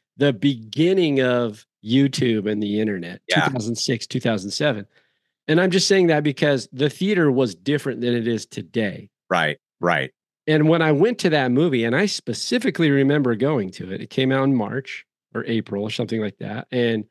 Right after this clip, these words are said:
Speaker 1: I went to that movie going, and I love Seven.
Speaker 2: Yeah.
Speaker 1: Great
Speaker 2: So, I mean,
Speaker 1: film.
Speaker 2: Se-, that, you just have to say the word, <laughs> man. It's just like
Speaker 1: I mean, it is what it is, right? It's, it's,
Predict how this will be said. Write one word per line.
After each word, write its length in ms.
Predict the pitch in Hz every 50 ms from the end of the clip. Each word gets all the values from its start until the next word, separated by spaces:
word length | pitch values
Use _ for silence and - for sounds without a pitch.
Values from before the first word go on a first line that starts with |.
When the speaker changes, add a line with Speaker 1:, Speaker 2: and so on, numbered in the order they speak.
| _ -
Speaker 1:
I 100 | 113 110
went 220 | 117 151 180 165
to 80 | - 160
that 140 | 151 139
movie 240 | 131 139 139 139 139
going, 360 | 120 143 135 127 120 117 113 _ _ _ _ _ _ - - -
and 120 | 135 139 151
I 100 | 165 147
love 280 | 131 131 131 139 139
Seven. 540 | - - - 123 110 98 107 117 147 156 147 _ _ _ _ _ _ _ _ _ _ _ _ _ _ _ _ _ _ _ _ _ _ _ _ _ _ _ _ _ _ _ _ _ _ _ _ _ _ -
Speaker 2:
Yeah. 260 | 82 87 95 98 - - _ _ _ _ _ -
Speaker 1:
Great 120 | 127 131 131
Speaker 2:
So, 60 | 131
I 60 | 127 - -
mean, 100 | 135 123
Speaker 1:
film. 100 | 110 104
Speaker 2:
Se-, 60 | 147 - - - _ _ _ _ -
that, 160 | 123 120 120 _ -
you 120 | 127 123
just 120 | 117 107 -
have 100 | 101 -
to 220 | - 85 82 - _ _ _ _ _ _ _ _ _ _ -
say 240 | - - - 110 101
the 100 | 92 82
word, 320 | 87 101 95 85 80 71
<laughs> 0 |
man. 340 | 82 92 - - 165 160 160
It's 200 | - 214 - -
just 260 | - - 160 - - 131
like 240 | 120 104 - - 139
Speaker 1:
I 80 | 147
mean, 220 | 147 156 156 151 147
it 100 | 143 151
is 160 | 156 143 123
what 220 | 131 143 143 131
it 100 | 123 113
is, 240 | 151 151 107 92 87
right? 320 | 90 95 104 113 123 123 _ _ -
It's, 280 | 135 123 120 - - -
it's, 180 | 120 120 117 -